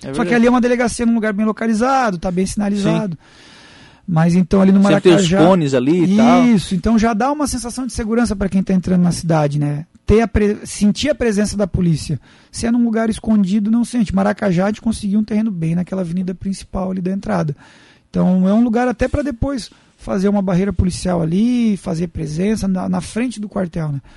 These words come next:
Speaker 1: Uhum.
Speaker 2: É a nossa busca lá no Timbé do Sul também, por isso que ainda não deu certo, porque os locais que nos foram não eram assim tão, e no interior, né, principalmente esses municípios menores,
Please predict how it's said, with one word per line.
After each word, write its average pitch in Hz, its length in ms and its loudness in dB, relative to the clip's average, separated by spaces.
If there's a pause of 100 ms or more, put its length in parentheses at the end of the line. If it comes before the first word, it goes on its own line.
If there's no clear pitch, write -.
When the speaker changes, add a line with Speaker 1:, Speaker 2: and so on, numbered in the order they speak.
Speaker 1:
Uhum. 156 240 -4 (140)
Speaker 2:
É 175 80 -2
a 180 60 2
nossa 208 260 2
busca 190 340 0
lá 185 80 0
no 185 80 2
Timbé 175 300 0
do 160 60 -2
Sul 180 160 -4
também, 190 240 2
por 196 120 0
isso 190 120 -2
que 214 80 0
ainda 202 120 4
não 214 160 4
deu 226 140 2
certo, 214 380 0
porque 170 280 2
os 190 60 4
locais 196 440 4
que 185 120 -2
nos 185 120 2
foram 190 600 0 (480)
não 180 240 0
eram 208 300 0
assim 208 280 -2
tão, 208 440 -2
e 208 80 2
no 247 80 2
interior, 226 560 4
né, 190 200 2
principalmente 185 380 -2
esses - 140 -8
municípios 190 500 0
menores, 180 720 0